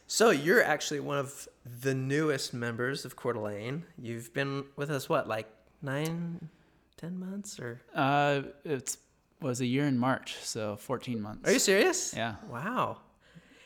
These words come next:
Speaker 1: And just kind of a history. So I first heard about you. We have a mutual friend, one of my classmates from Reno, or he's in Reno area now, was like, "Hey,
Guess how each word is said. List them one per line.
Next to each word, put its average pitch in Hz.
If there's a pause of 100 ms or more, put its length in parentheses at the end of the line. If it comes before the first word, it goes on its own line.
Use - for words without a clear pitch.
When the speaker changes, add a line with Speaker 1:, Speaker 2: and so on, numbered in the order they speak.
(120)
Speaker 1:
And 151
just 202
kind 202
of 143
a 127
history. 147 (560)
So -
I 170
first 160
heard 147
about 131
you. 131
We 135
have 123
a 120
mutual 143
friend, 117
one 127
of 127
my 123
classmates 123 (1040)
from 113
Reno, 135 (100)
or 117
he's 127
in 156
Reno 127
area 113
now, 113
was 101
like, 104
"Hey, 185